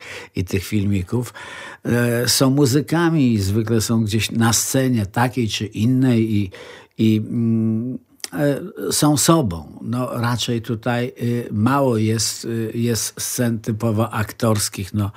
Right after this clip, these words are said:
e, no, chociaż ja wiem, mm, ja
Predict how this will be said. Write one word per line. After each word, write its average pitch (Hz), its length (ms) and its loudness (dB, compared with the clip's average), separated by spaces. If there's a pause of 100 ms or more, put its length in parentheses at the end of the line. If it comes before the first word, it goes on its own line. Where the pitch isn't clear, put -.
(500)
e, 107 340 0
no, 123 400 0 (180)
chociaż - 640 2
ja 123 240 4
wiem, 123 280 4
mm, 131 600 0
ja 127 180 2